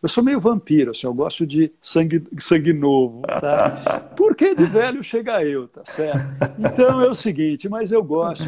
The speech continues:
Speaker 1: porque é o seguinte, a juventude, embora não tenha muita maturidade, mas eles têm uma coisa que eu adoro, que é, é essa gana, esse pique, essa vontade, tá? E eu gosto muito disso, eu acho muito legal, né?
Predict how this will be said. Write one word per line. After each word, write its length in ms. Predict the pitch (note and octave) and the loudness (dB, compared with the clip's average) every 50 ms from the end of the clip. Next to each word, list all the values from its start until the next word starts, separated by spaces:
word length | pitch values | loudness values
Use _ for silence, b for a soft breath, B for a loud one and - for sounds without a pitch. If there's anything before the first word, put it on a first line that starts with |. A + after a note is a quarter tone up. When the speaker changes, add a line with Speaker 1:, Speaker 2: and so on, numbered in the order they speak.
| D#3+ D#3 | -4 -2
Speaker 1:
porque 200 | D#3+ D3+ - F#3 | -4 -4 -4 -6
é 60 | F#3 | -6
o 40 | E3+ | -6
seguinte, 380 | - - D#3 C#3 D3 B2+ - D#3+ | -8 -8 -8 -8 -8 -6 -6 -6
a 40 | |
juventude, 720 | D3 D3+ G3+ F3 F3 D#3 C3 - - D#3 E3 D#3 C3+ B2+ | -4 -4 -6 -6 -6 -8 -8 -4 -2 0 0 0 0 -2
embora 280 | D3 C#3+ D3 F3 F3+ F3+ | -6 -6 -4 -4 -4 -4
não 160 | E3+ D#3 C#3+ | -6 -8 -8
tenha 240 | B2+ - D3 C#3 C3+ | -6 -6 -6 -6 -8
muita 340 | C3 C3 C#3 D3 C#3 - C#3 | -12 -14 -16 -16 -14 -14 -14
maturidade, 760 | C#3 C#3 C#3 - C3+ B2+ B2 A2 A2+ C3+ D3+ D#3 C#3+ B2+ B2 | -16 -16 -14 -14 -14 -14 -14 -10 -6 -4 -4 -4 -4 -6 -10
mas 180 | C3 D3 C#3 B2 | -16 -18 -18 -18
eles 180 | D3 C#3 C3 _ | -20 -20 -20 _
têm 120 | - D#3 | -18 -16
uma 140 | C#3+ C3 B2+ | -16 -16 -14
coisa 260 | _ - D3 B2+ B2+ | _ -8 -8 -8 -8
que 100 | - - | -8 -10
eu 40 | C3 | -10
adoro, 340 | A#2 A2+ B2+ C3+ C#3+ C#3 - | -6 -4 -4 -4 -4 -4 -6
que 140 | - - | -6 -6
é, 140 | C3+ C#3 - _ _ _ _ _ _ | -6 -6 -8 _ _ _ _ _ _
é 140 | - D#3+ D#3 - | -8 -8 -6 -6
essa 280 | E3 D#3 - - D#3 | -8 -8 -8 -8 -10
gana, 600 | C#3 A2+ A2+ A#2 C3 C#3 C3+ B2 A2+ A2+ A2 A#2 | -10 -6 0 4 4 4 4 2 -2 -6 -8 -10
esse 200 | A#2+ - - - B2 - _ _ | -10 -10 -10 -12 -14 -14 _ _
pique, 400 | - D3 C#3+ C3 - - - C3 | 2 2 2 2 0 -4 -8 -10
essa 220 | B2+ - - C#3 | -8 -6 -6 -6
vontade, 800 | B2+ C3+ C#3 C3 B2 _ - C3+ C#3 C3 A#2+ G#2 G#2+ - - A#2 b b b b b _ | -6 -6 -10 -12 -4 _ 0 2 2 2 -2 -2 -6 -10 -16 -18 b b b b b _
tá? 180 | - C3+ C#3 D3+ | -2 0 2 4
E 60 | D#3 | 4
eu 80 | D#3+ F3 | 4 4
gosto 320 | D3 F3 F#3 F3 - - D3 | 2 0 -4 -4 -6 -8 -10
muito 400 | B2 B2+ C3+ C3+ - - - D#3 | -10 -10 -10 -10 -12 -14 -20 -20
disso, 340 | - - - - - - | -20 -20 -20 -20 -16 -14
eu 40 | B2 | -14
acho 180 | A#2+ - - B2+ | -14 -14 -16 -16
muito 380 | A#2 A#2+ C3 C3+ C#3 B2 - A2+ | -12 -8 -6 -6 -6 -6 -8 -14
legal, 300 | G2+ G2 F#2+ F2 - - b b b b b b b b | -16 -16 -18 -18 -20 -20 b b b b b b b b
né? 160 | C3 C3+ - | -6 -6 -6